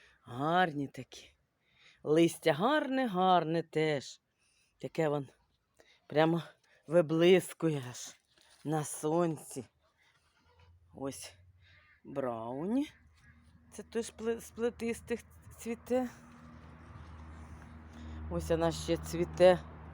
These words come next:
Вон. Мондіаль. Фантазія. Вон та квітка, як красиво смотриться. Ну, це ж це году, в тому году я її буду десь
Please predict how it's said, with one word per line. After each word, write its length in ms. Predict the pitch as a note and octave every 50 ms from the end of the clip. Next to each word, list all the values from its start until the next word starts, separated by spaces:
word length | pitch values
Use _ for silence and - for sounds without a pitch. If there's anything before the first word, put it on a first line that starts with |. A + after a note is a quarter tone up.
| - - - - - - - - - - - -
Вон. 280 | D3+ D3 D3+ D3+ C#3+ - - - - - - - - - - - - - - - - - - - - - - - - - - - - - - - - - - - - - - - - - - - - - - - - - - - - - - - - - - - - - - - - - - - - - - - - - - - - - - - - - - - - - - - -
Мондіаль. 800 | D3 D#3+ D#3+ D#3+ D3+ C3+ D3+ D#3+ D#3+ D3 D3+ E3 F3+ G#3+ A#3+ A#3 - - - - - - - - - - - - - _ - - -
Фантазія. 840 | F#3 G3 G3 - G#3+ G#3+ A3 A3 G#3+ F#3 G3+ A#3 A#3 A#3 A#3 A3+ - - - - - - - - - _ - - - _ - - - - - - - - _ _ _ _ _ _ _ _ - _ _ _ _ _ _ _ - - - _ _ _ _ _ _ - _ _ _ _ _ - - _ - _ -
Вон 240 | D#3 C3+ B2+ B2 A#2+
та 180 | - C3+ C3 - _ - _ - - - _ _ -
квітка, 360 | - C3+ B2+ _ - - C3+
як 180 | C#3 C3+ - -
красиво 500 | - - D3 C#3 - - - - C#3+ C3+ C3+ - _ - - - - - - - -
смотриться. 800 | - - - C#3+ D3 D3 C#3+ C#3 - - C#3+ C#3 - - - D#3+
Ну, 140 | E3 E3+ D#3
це 160 | - - D#3
ж 160 | - - -
це 100 | - D#3+
году, 440 | D3+ A#2 A#2 C3+ C#3+ C#3 C3+ D#3+ D#3
в 140 | C#3+ - -
тому 160 | - C#3 C3+
году 240 | B2 C#3 C3+ - C#3
я 140 | C3+ C3 C3
її 180 | B2+ B2+ B2+
буду 260 | B2+ - C3 B2 - B2+
десь 260 | A#2+ C3+ C3 -